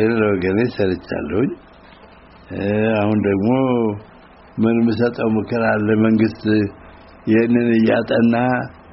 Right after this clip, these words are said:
እ፣ በበኩሉ ደግሞ በራሱ ያለው አስተዳደር አሁን በኢህአዴግ በኩል በዘጠኝ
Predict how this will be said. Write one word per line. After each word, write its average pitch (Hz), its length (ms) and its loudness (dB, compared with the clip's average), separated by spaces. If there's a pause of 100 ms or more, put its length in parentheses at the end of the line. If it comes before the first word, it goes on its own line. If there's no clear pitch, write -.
(340)
እ፣ 92 100 -4 (300)
በበኩሉ 117 560 2 (100)
ደግሞ 113 240 2 (720)
በራሱ 104 520 0
ያለው 101 340 0
አስተዳደር 107 680 0 (760)
አሁን 107 280 0
በኢህአዴግ 104 580 0
በኩል 98 360 0 (220)
በዘጠኝ 95 600 0